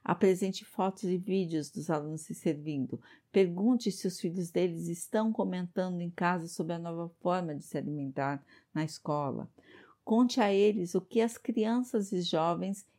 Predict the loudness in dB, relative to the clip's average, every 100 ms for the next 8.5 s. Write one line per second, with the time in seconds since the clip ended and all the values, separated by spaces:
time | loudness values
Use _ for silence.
0 | -10 -2 0 0 0 -2 0 0 0 -2
1 | -4 _ _ _ -4 2 4 4 4 4
2 | 6 6 4 2 0 2 4 4 0 -2
3 | -2 0 0 6 6 6 0 -2 -2 -4
4 | -2 -4 -4 -4 -2 -2 -2 -6 _ -20
5 | _ _ _ 2 4 6 4 4 4 4
6 | 2 0 0 0 0 0 -2 -2 -4 -2
7 | -4 -4 -4 -2 0 0 -2 -6 -6 -6
8 | -4 -2 0 -4 -8